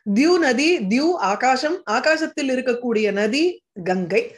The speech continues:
So, தியூ நத்யாஹா கங்காயாஹா துவாரி, கங்கை பிளெயின்ஸ், அதாவது இந்த சமதரையை என்டர் ஆகிற இடம் வந்து உங்களுக்கு ஹரித்வாரம்.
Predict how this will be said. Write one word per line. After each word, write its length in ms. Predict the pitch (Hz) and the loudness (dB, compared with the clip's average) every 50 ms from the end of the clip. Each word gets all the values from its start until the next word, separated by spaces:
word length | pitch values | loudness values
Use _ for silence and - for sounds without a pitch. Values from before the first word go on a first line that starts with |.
| - - - _ | -20 -20 -20 _
So, 200 | - 277 240 196 | -2 0 2 2
தியூ 160 | 185 277 330 | 2 2 2
நத்யாஹா 680 | 320 320 254 220 202 240 240 233 220 208 220 208 190 190 | 2 0 -2 -2 0 0 2 2 2 2 2 0 0 0
கங்காயாஹா 1080 | 180 180 175 185 214 247 262 262 254 233 220 202 180 175 151 147 160 185 233 320 349 349 - - - _ _ - 170 | -2 -4 -4 -2 0 2 4 4 4 4 2 2 0 -2 -6 -4 -2 0 0 0 -2 -6 -14 -20 -20 _ _ -10 -4
துவாரி, 720 | 156 196 214 208 185 170 160 175 233 277 254 196 165 156 175 160 | 0 2 2 2 2 0 0 0 0 0 0 0 -2 -4 -2 0
கங்கை 580 | 208 214 247 285 311 320 294 330 330 349 359 359 - - _ 262 | 2 2 2 2 0 0 2 2 4 4 2 2 -2 -6 _ 0
பிளெயின்ஸ், 440 | 262 277 311 320 311 285 240 208 208 | 0 0 0 0 -2 -2 -2 -2 -2
அதாவது 440 | 208 208 202 226 233 254 269 285 294 269 | -2 0 -2 0 0 0 0 -2 -2 -2
இந்த 400 | 254 240 247 233 220 - - - _ | 0 0 0 0 0 -2 -8 -16 _
சமதரையை 880 | - - 269 262 285 359 381 381 359 349 320 311 285 262 233 214 226 269 | -6 -2 0 2 2 2 2 2 2 2 2 2 2 2 2 2 0 0
என்டர் 240 | 330 339 359 349 | 0 0 2 2
ஆகிற 360 | 330 302 269 226 214 202 196 190 | 2 2 2 0 0 0 0 0
இடம் 260 | 196 220 233 269 269 | 0 -2 -2 -2 -2
வந்து 320 | 247 214 220 226 320 311 | -2 -2 -2 -4 -4 -4
உங்களுக்கு 300 | 233 196 196 202 - 294 | -2 -2 -4 -4 -4 -4
ஹரித்வாரம். 540 | 269 196 185 214 214 196 214 190 160 151 - | -4 -2 -2 -2 0 0 0 0 0 -2 -8